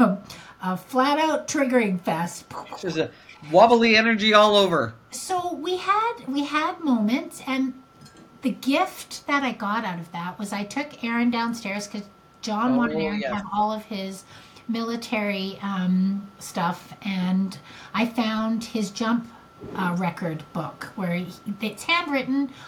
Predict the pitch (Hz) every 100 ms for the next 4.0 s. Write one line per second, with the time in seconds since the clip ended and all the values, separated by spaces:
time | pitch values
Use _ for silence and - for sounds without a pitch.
0 | - 247 285 - 254 247 254 240 233 -
1 | 214 - - - 190 - 214 - 262 254
2 | 262 240 208 226 220 233 - - 226 226
3 | 214 208 240 247 233 - 233 180 147 151